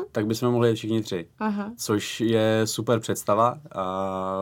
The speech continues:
Speaker 1: bylo by to fantastický.
Speaker 2: Bylo by to možné, aby tam byly tři místa?
Speaker 1: Bylo by to možné, protože na, na národ jsou čtyři místa,
Speaker 2: Aha.
Speaker 1: eh, ve startovním poli. A
Speaker 2: Mhm.
Speaker 1: jede tam jenom třicet dva kluků, třicet dva holek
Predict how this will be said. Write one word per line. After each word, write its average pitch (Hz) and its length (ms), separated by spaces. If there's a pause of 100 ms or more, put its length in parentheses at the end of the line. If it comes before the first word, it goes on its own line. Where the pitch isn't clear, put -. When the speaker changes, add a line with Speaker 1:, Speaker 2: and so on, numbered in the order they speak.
(160)
Speaker 1:
bylo 95 300
by 101 100
to 98 100
fantastický. 98 500
Speaker 2:
Bylo 95 120
by 190 80
to 220 140
možné, 190 420
aby 196 180
tam 190 140
byly 180 180
tři - 200
místa? 185 140
Speaker 1:
Bylo 104 80
by 120 100
to 120 100
možné, 117 280
protože 110 400
na, 107 320
na 104 100
národ 107 500
jsou 107 220
čtyři 98 520
místa, 92 400
Speaker 2:
Aha. - 220 (120)
Speaker 1:
eh, 90 40
ve 90 80
startovním 90 480
poli. 82 200 (100)
A 92 80
Speaker 2:
Mhm. 90 80
Speaker 1:
jede 95 160
tam 95 180
jenom 95 240
třicet - 260
dva 92 140
kluků, 104 460
třicet - 260
dva 92 120
holek 95 320